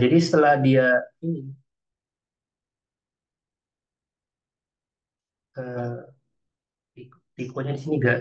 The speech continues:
ini ya, ke-, oh ini piko. Pikonya, ya pikonya di sini ya. Di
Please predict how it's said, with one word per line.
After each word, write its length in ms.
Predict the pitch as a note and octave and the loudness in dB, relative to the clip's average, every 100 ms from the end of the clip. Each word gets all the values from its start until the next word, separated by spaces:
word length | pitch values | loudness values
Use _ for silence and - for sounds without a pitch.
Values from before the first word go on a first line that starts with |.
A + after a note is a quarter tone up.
| - | -2
ini 100 | C3 A#2+ | -2 0
ya, 80 | G#2+ | -4
ke-, 120 | - - - | -6 -14 -4
oh 80 | D3 | -2
ini 160 | C#3 C3 | 0 -4
piko. 400 | B2+ B2 A#2 - _ _ _ _ _ C3 | -6 -10 -14 -14 _ _ _ _ _ -14
Pikonya, 420 | B2 C3+ C3+ D3 - - _ _ _ _ _ _ _ - | -14 -12 -12 -14 -18 -20 _ _ _ _ _ _ _ -6
ya 80 | B2+ A#2 | -2 -2
pikonya 320 | C3 C#3+ D3 | -4 -6 -8
di 80 | A#2 | -8
sini 200 | A#2+ A2 A2 | -10 -10 -10
ya. 140 | G#2+ - _ _ _ _ _ _ _ - | -10 -12 _ _ _ _ _ _ _ -6
Di 260 | A#2+ A#2 | -2 0